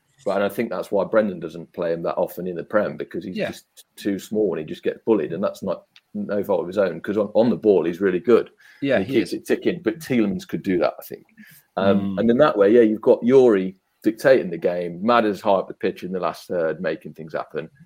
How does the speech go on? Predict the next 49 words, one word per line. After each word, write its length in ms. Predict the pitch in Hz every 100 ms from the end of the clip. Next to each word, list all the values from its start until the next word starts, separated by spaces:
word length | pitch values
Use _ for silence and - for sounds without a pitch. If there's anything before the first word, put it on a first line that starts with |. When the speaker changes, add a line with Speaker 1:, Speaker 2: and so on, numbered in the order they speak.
| _ _ _
Speaker 1:
And 100 | 98
you've 80 | 95
got 160 | 113 98
the 80 |
energy 240 | 95 92 90
of 60 | 85
K 160 | 92
D 100 | 90
H. 160 | 98 -
And 100 | 95
I 40 | 95
think 220 | 135 123
those 300 | 107 127 -
three, 380 | 80 71 78 -
that 200 | 107 104
is 100 | 90
a, 60 | 92 _ -
that 160 | 110
is 100 | 92
a 40 | 85
top 360 | - 117 - - -
midfield. 400 | 87 - 107 73
I 60 |
think 220 | 71 90 -
that 160 | 80
is. 300 | 65 71 _ _ _ _ _ - _ _ _
Speaker 2:
Right. 360 | 98 104 131 -
Well, 240 | 120 120
there 120 | 120
were 180 | 120 120
nodding 460 | 120 120 143 139 131
heads 340 | 135 127 -
from 240 | - 120 110
both 420 | 127 127 - - -
Joe 320 | - 123 120 -
and 320 | 123 113 107
Rick. 340 | 120 104 -
Um, 180 | 127 120
Joe, 220 | 104 139
I'll 100 | 135
come 260 | 120 147 143
to 140 | - 147
you. 160 | 127
I 60 | 131
mean, 220 | 147 147
I, 80 | 147
look, 120 | 165
I 120 | 143
don't 300 | - 175 185